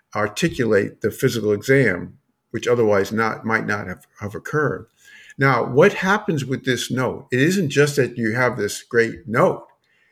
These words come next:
It's now this automated, uh, note. There's so many different levels of benefit. For one, there's now an audio file that's indexed to the note, linked,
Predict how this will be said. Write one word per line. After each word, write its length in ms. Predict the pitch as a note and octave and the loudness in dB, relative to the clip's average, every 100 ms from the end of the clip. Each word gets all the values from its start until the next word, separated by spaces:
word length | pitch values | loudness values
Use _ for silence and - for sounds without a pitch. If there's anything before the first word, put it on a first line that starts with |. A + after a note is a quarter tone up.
| _ | _
It's 220 | A#2 - | -10 -6
now 340 | A#2 D#3 E3+ D3+ | -2 0 2 2
this 200 | A#2 - | 0 0
automated, 720 | C3 E3+ C#3+ A#2 A#2+ A2+ A2 - _ _ _ - | -2 0 0 0 0 0 -4 -10 _ _ _ -8
uh, 260 | A2 G#2+ A2 | -6 -6 -6
note. 440 | A#2 A2 A#2 - _ _ _ _ _ _ - | -4 -2 -4 -8 _ _ _ _ _ _ -6
There's 240 | A#2 G#2+ | -4 -4
so 280 | - C#3+ C#3+ | -4 0 2
many 220 | C#3 B2+ | 2 0
different 440 | A2+ A2+ A#2 - | -2 -4 -4 -6
levels 420 | A2 A2+ A2+ G#2 G#2 | -2 -2 0 -2 -2
of 200 | G2 F#2+ | -4 0
benefit. 480 | A2 G#2 - E2 - _ | 0 0 -6 -14 -16 _
For 200 | - A#2 | 0 2
one, 560 | A2+ D3+ D3+ A2 A2 - - - _ | 4 4 4 2 -2 -8 -20 -20 _
there's 420 | B2 A#2+ A2+ - B2 | -2 0 0 -4 -4
now 480 | A2+ A2+ G#2+ - _ | -2 -2 -2 -8 _
an 140 | G#2+ G#2+ | -8 -6
audio 420 | A2 B2 C3 B2+ | -2 0 2 0
file 640 | B2+ G#2+ F#2+ G2 F#2 G2+ _ _ _ - | 0 -2 -2 -2 -6 -10 _ _ _ -4
that's 200 | G#2+ - | -4 -2
indexed 560 | C#3+ E3 C3+ A#2+ - | 0 4 4 4 0
to 80 | A#2+ | -4
the 120 | G#2+ | -2
note, 340 | G#2 G2 E2 - | -2 -2 -6 -2
linked, 400 | B2+ A#2+ F2+ - | 2 2 0 -14